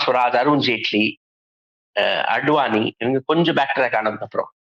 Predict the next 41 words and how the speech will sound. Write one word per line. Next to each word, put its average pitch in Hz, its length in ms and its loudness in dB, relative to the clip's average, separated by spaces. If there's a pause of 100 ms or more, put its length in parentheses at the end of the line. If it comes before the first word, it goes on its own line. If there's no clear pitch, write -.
(1300)
உண்மை 262 400 4
ஃபேக்ட் - 400 0
என்னன்னா, 160 360 0
மோடி 190 400 4
and 180 100 0
அமித்ஷா 165 340 0
with 196 140 0
the 139 80 0
highest 202 400 -2
bidders 190 340 0
for 151 140 2
the 117 100 2
election. - 300 -2 (400)
அடானியோட 151 480 2
சப்போர்ட்ல 139 600 0 (680)
ஹையஸ்டா 247 420 0
இவங்க 214 260 2
தான் 165 100 -6
பிட் 196 120 0
பண்றாங்க. 143 420 0
"ரெண்டாயிரத்தி 170 380 0
பதினாலு 156 320 0
எலெக்ஷன் 135 240 0
நாங்க 160 220 2
தான் 175 140 0
ஹையஸ்ட் 170 300 -2
இன்வெஸ்ட்மெண்ட் 160 340 2
கொண்டு 127 220 2
வர 113 100 -2
போறோம் 104 380 0 (260)
எலெக்ஷன்ல." 135 440 -2 (220)
அப்போ 254 320 0
ராஜ்நாத் 269 420 2
சிங் 277 200 0
வந்து 226 280 2
ஸ்டேஜ்ல 233 540 2
உட்கார 180 420 2
வச்சு 180 260 0
மோடி 220 320 4
கொஞ்சம் 180 300 2
இப்படி, 160 140 0